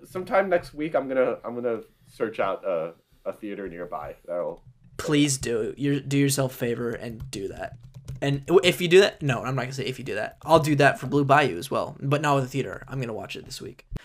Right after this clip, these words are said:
Speaker 2: Um,
Speaker 1: Right.
Speaker 2: and Mass. I'm gonna watch all of these films. I wanna make sure I watch all these films that we're talking about as soon as I can. Uh, all right, let's go into the final round here. Chris, let's hit it with your last pick.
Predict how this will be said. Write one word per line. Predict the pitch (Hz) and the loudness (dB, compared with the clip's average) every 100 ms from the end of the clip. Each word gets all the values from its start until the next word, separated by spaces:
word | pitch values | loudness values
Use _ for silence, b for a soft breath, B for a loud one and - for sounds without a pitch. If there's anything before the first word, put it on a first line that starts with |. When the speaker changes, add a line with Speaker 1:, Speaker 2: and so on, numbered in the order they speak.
| B _ | B _
Speaker 2:
Um, | 123 117 113 | -4 -4 -4
Speaker 1:
Right. | 71 | -2
Speaker 2:
and | 147 139 | 2 4
Mass. | 135 131 - - - | 6 4 0 -8 -2
I'm | 147 | 0
gonna | 156 | 4
watch | 131 123 | 4 4
all | 135 139 | 2 2
of | |
these | 131 131 | 0 -6
films. | - - | -4 6
I | 175 | 8
wanna | 202 | 10
make | 180 | 8
sure | 143 151 | 6 6
I | |
watch | 135 135 - | 8 6 4
all | 143 131 | 0 0
these | 127 135 | 0 -4
films | - 90 | -10 -10
that | 87 | -8
we're | 104 | -8
talking | 80 85 | -10 -12
about | 87 82 - _ | -12 -12 -14 _
as | - 127 | -2 2
soon | - 131 | 2 2
as | 120 | 0
I | 92 | -6
can. | - - - - - b b b - | -10 -14 -16 -18 -20 b b b 2
Uh, | 135 135 139 170 - - | 6 10 8 6 -4 12
all | 214 | 12
right, | 160 | 12
let's | 175 | 10
go | 226 | 10
into | 214 | 10
the | 185 | 8
final | - 196 160 | 8 10 10
round | 170 185 | 10 8
here. | 208 214 | 8 8
Chris, | 208 185 196 214 - - _ _ _ _ _ | 6 4 4 4 0 -4 _ _ _ _ _
let's | 143 139 | -6 0
hit | 147 | 2
it | |
with | 131 139 | 2 2
your | 123 | 2
last | 123 - | 0 2
pick. | 131 - | -2 -2